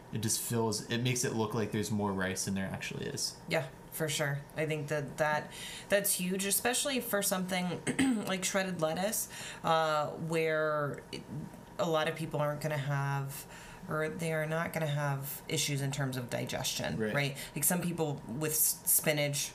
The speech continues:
Speaker 2: like, I was one of those people, like, I was getting a decent amount of spinach, but it became problematic in terms of my gi-, digestive system. Um, and so having an alternative like shredded lettuce,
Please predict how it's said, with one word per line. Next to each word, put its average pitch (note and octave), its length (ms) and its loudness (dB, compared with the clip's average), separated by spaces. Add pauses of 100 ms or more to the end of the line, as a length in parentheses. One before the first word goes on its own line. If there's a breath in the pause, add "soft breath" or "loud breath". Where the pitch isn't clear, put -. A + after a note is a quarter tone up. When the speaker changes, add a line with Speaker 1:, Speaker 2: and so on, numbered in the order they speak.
Speaker 2:
like, D3 160 0
I C#3 180 4
was D3+ 220 0
one C#3+ 140 2
of C#3 80 0
those C3+ 240 0
people, C#3+ 440 -2 (100)
like, C3 240 -4 (100)
I C#3+ 100 2
was C3+ 160 0
getting C3+ 300 0
a C3 120 -2 (380)
decent C#3+ 320 2
amount C3+ 220 2
of B2 80 -2
spinach, C3+ 480 0 (240 loud breath)
but - 80 -4
it C3+ 140 2 (380)
became C3+ 680 0
problematic B2 680 2
in C#3+ 100 -4
terms A#2+ 280 -2
of B2 100 -4
my A#2 140 -2
gi-, A2+ 180 -4 (100)
digestive A#2 560 0
system. - 520 0 (420 loud breath)
Um, B2+ 500 2 (840)
and E3 140 2
so D#3+ 140 6
having D3 360 2
an C#3 80 0
alternative C3 840 0
like B2 260 2
shredded B2 460 0
lettuce, - 540 0